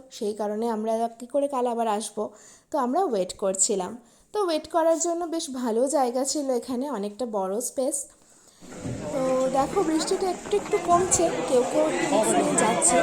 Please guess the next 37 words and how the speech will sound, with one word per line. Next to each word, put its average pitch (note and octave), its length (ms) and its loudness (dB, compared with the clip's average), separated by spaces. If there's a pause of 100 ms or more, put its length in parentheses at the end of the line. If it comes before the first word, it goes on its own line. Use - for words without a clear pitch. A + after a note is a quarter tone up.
(140)
তো A#3+ 60 0
এরপরে G3 340 0
আমরাও G#3+ 400 2
যাওয়া B3+ 300 4
শুরু B3+ 260 0
করব। A#3+ 420 -2 (680)
তবে F4 340 0 (280)
এই B3 260 -2
স্কাইওয়াকটা D#4 760 0
বৃষ্টির B3 420 -6
দিনে D#4 220 -6
কিন্তু F4+ 260 -2
খুবই A4+ 400 2
রিস্কি C4 360 -2
হয়ে A#3 180 -2
থাকে G#3 380 -6
বা, A3+ 200 -4
because A#3 540 -2
ভীষণ F4 340 -2
স্লিপারি। F3+ 480 0 (500)
তো D#4+ 80 0
আমরা D4+ 260 2
এই E4+ 80 2
সিঁড়ি D4+ 300 -4
দিয়ে E4 280 -4
দুজন D4 360 -4
মোটামুটি C4+ 420 -4
হাত B3 280 -4
ধরে A#3+ 300 -4
ধরে C4+ 220 0
উঠছিলাম, B3+ 680 -4
তাছাড়া A3+ 540 -4 (320)
স্লিপ C4 220 -4 (100)
করার B3 240 -2
খুব D#4 240 -8
চান্স B3+ 420 0
ছিল। C4 280 0